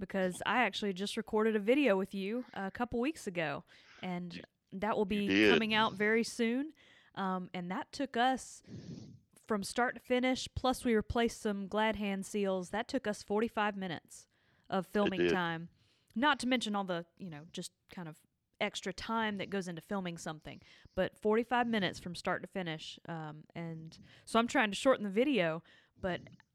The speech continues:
Speaker 1: a proper pre-trip, when you're checking your tire pressure and you're doing everything, it takes longer than five minutes for sure.
Speaker 2: It does. It does. And that, that's part of the D O T regulations, is that it,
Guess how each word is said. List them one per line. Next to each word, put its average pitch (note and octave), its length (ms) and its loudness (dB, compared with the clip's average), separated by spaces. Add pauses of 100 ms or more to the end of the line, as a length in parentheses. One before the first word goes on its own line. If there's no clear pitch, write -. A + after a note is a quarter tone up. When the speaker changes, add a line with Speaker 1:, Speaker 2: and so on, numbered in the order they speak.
(140)
Speaker 1:
a G#3 160 -4
proper A#3 520 0
pre-trip, C4 680 -4
when F3+ 160 -10
you're F3+ 100 -8
checking A3 420 -6
your G#3+ 100 -4
tire G#3+ 320 -2
pressure F#3 480 -8
and E3 100 -10
you're F3+ 100 -6
doing G#3+ 240 -2
everything, G3+ 500 -4
it F3+ 160 -10
takes - 360 -10
longer B3+ 280 -4
than G3+ 140 -4
five G3 260 -4
minutes G#3+ 300 -10
for - 140 -18
sure. - 340 -8 (720)
Speaker 2:
It - 140 -2
does. D#2+ 300 4 (400)
It D#2+ 180 -10
does. D#2 320 6
And E2+ 100 -2
that, F2+ 200 6
that's F#2 160 6
part E2+ 260 6
of C#2+ 60 -2
the D2 100 -6
D E2 160 2
O D2+ 160 0
T - 140 -2
regulations, D2 760 2
is C2+ 300 -6
that - 260 -6 (640)
it, E2 180 6